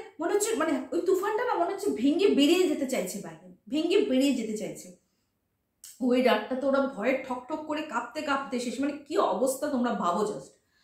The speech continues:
কোনো মতো সকাল হয়েছে, in that time মেসোকে phone করেছে, মেসোকে ওর মা বলল যে,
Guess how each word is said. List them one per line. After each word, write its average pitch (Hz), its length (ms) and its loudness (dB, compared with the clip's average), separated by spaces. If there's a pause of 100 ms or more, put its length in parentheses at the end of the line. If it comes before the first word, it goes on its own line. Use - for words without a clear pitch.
(460)
কোনো 262 160 4
মতো 302 200 -2
সকাল 285 340 -2
হয়েছে, 311 280 -2
in 285 180 2
that 254 160 2
time 339 320 -2
মেসোকে 269 340 -2
phone 247 280 -4
করেছে, 254 300 2
মেসোকে 269 420 -4
ওর 240 120 0
মা 226 200 0
বলল 240 300 -2 (120)
যে, 269 140 0